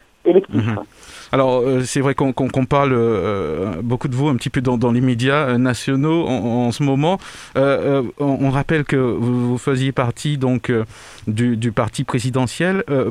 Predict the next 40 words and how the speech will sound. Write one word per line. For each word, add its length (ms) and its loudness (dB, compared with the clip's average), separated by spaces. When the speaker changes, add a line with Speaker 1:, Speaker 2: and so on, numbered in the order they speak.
Speaker 2:
pourquoi, 680 0
euh, 260 2
aujourd'hui, 720 0
euh, 280 2
vous 140 2
l'avez 240 2
quitté ? 380 -2
Vous 100 0
l'avez 220 2
quitté 560 0
ou 80 2
on 420 2
vous 380 2
a 220 2
injecté ? 600 0
Co-, 160 -2
comment, 380 0
euh, 340 -6
qu-, 240 -6
qu-, 160 -8
qu'est-ce 220 -6
qui 100 -4
s'est 140 -6
passé 300 -2
réellement ? 420 0
Speaker 1:
Alors, 400 8
il 180 -2
s'est 120 2
passé 540 2
de 140 0
façon 380 2
très 220 -2
simple, 480 6
euh, 380 8
en 540 6
mai 400 6
deux 100 6
mille 480 0
vingt. 380 6
Donc, 200 0